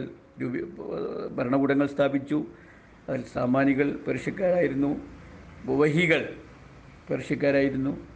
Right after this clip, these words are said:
ഫാത്തിമികൾ, ഏഹ്, അടിസ്ഥാനപരമായി അറബികൾ തന്നെയായിരുന്നു. പക്ഷെ അവർ ഷിയ തീവ്ര ഇസ്മായിലി ഷിയാക്കളായിരുന്നു. അതേസമയത്ത് ഗസ്നവികൾ അഫ്ഗാനികളായിരുന്നു, സുന്നികളായിരുന്നു. അഫ്ഗാൻ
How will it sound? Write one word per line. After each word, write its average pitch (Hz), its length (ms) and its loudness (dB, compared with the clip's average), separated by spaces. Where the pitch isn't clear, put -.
ഫാത്തിമികൾ, 170 600 2
ഏഹ്, 151 180 2
അടിസ്ഥാനപരമായി 135 760 0
അറബികൾ 127 300 -2
തന്നെയായിരുന്നു. 127 520 -2
പക്ഷെ 139 220 -8
അവർ 127 120 -4
ഷിയ 131 180 -2
തീവ്ര 131 240 0
ഇസ്മായിലി 139 520 0
ഷിയാക്കളായിരുന്നു. 131 840 -2
അതേസമയത്ത് 135 680 -2
ഗസ്നവികൾ 131 600 -2
അഫ്ഗാനികളായിരുന്നു, 131 840 0
സുന്നികളായിരുന്നു. 165 640 0
അഫ്ഗാൻ - 340 0